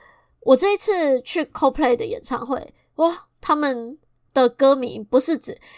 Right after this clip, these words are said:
我们原本有点担心啦，就是像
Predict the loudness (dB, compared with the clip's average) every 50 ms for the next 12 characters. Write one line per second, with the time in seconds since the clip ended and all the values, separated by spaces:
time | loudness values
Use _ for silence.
0 | -20 -20 -20 _ 4 4 6 6 6 8 6 6 8 6 4 4 4 2 2 0
1 | 0 2 2 2 2 2 -2 -4 -6 -4 -2 -2 -4 -4 -4 0 2 4 4 4
2 | 4 0 0 0 0 0 0 0 -2 -2 0 -2 -4 -4 -8 -18 -20 -18 _ -2
3 | -2 0 0 -2 -4